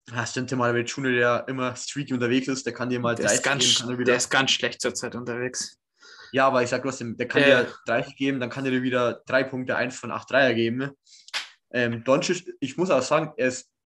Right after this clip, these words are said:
Speaker 1: der Saisonstart von Doncic ist eigentlich noch besser als letztes Jahr, weil letztes Jahr, der Saisonstart von Dallas war ja katastrophal.
Speaker 2: Da war auch
Speaker 1: Da
Speaker 2: viel mit Corona und Verletzungen.
Speaker 1: Ja, da war Doncic aber relativ dick, das sehe ich jetzt nicht. <laughs>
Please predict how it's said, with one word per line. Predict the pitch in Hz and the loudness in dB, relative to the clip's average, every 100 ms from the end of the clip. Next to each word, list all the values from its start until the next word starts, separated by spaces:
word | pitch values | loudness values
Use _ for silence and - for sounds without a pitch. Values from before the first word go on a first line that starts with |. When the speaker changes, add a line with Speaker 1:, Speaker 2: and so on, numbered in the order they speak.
| _ _ - | _ _ -10
Speaker 1:
der | 123 | -8
Saisonstart | 120 139 151 139 | -4 -4 -4 -6
von | 127 | -4
Doncic | 135 151 - | -4 -4 -10
ist | - | -6
eigentlich | - 131 | -2 -2
noch | - | -2
besser | - 151 131 | -2 0 0
als | 117 | 0
letztes | 131 147 123 113 | 0 -2 -2 0
Jahr, | 120 | 2
weil | 113 | 2
letztes | 127 - | 0 0
Jahr, | 123 123 - _ _ _ _ _ - | -2 -2 -6 _ _ _ _ _ -10
der | 117 | -8
Saisonstart | 113 135 120 | -4 -4 -4
von | 123 113 | -6 0
Dallas | 123 127 - | 0 0 0
war | 113 | 0
ja | 113 104 101 - _ | 2 0 -2 -8 _
katastrophal. | - 131 123 117 131 127 123 156 _ _ _ _ _ _ _ | -8 -6 -6 -2 0 0 -2 -8 _ _ _ _ _ _ _
Speaker 2:
Da | 113 123 | 0 4
war | 135 | 4
auch | 139 | 4
Speaker 1:
Da | |
Speaker 2:
viel | 123 165 | 2 2
mit | 160 - | 0 -2
Corona | 147 143 156 143 | -2 0 2 0
und | 135 | -2
Verletzungen. | 143 139 143 - 110 120 - _ _ _ _ _ - | -6 -6 -6 -6 -6 -8 -12 _ _ _ _ _ -2
Speaker 1:
Ja, | 127 127 | 0 2
da | 120 | 0
war | 120 | 0
Doncic | 131 143 - 127 | 0 -2 -2 -2
aber | 120 113 - _ | 0 0 -4 _
relativ | - 120 135 135 - 120 - _ | -8 0 0 0 -4 -12 -14 _
dick, | 156 - - _ _ | -4 -4 -8 _ _
das | 117 113 | -8 -2
sehe | 135 | -2
ich | 127 | -2
jetzt | 113 - | -4 -6
nicht. | 165 - _ _ _ _ _ _ _ _ _ _ _ _ _ _ _ _ _ | -8 -10 _ _ _ _ _ _ _ _ _ _ _ _ _ _ _ _ _
<laughs> | - | -16